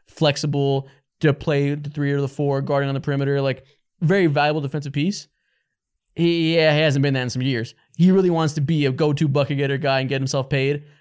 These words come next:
That's clearly where he wants to take his career. He looks himself in the mirror and he sees Carmelo Anthony, and that's how he plays. If he's gonna buy in defensively,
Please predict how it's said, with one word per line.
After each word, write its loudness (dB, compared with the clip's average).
That's 0
clearly 0
where 2
he 4
wants -2
to -2
take -4
his -6
career. -2
He 2
looks 2
himself 0
in -2
the 0
mirror 0
and 0
he 0
sees -4
Carmelo -2
Anthony, -4
and -4
that's -6
how -2
he -4
plays. -2
If 6
he's 4
gonna 2
buy 0
in -2
defensively, -4